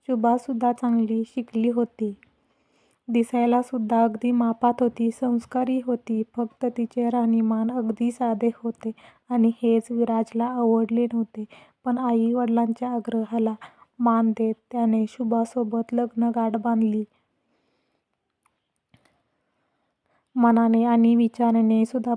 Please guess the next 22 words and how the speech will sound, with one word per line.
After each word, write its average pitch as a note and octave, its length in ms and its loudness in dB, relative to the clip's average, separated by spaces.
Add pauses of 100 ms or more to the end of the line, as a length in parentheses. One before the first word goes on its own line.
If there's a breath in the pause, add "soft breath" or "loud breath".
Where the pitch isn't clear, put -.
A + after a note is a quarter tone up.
प्रगल्भ A#3 520 0
असणारे A3+ 600 -2 (440 loud breath)
साधना A3+ 460 4 (120)
आणि A#3 200 2
दयानंद A3+ 600 0
दळवी A3+ 360 0 (340 loud breath)
कुटुंब, A#3 480 0 (440 soft breath)
विहान A3+ 380 2
आणि A#3 300 2
विराज A3+ 480 0
ही A#3+ 240 -4
दोन A#3 260 0 (380 loud breath)
मुले, A3+ 320 2 (340 soft breath)
सगळे A#3+ 340 2
सुशि-, - 440 -10
सुशिक्षित A#3+ 760 -4
आणि A#3 240 2
उच्च B3 320 -2 (120)
पदावर A3+ 440 0 (380 loud breath)
सरकारी A#3+ 540 0
नोकरी A#3+ 420 0
असणारे. A3+ 640 0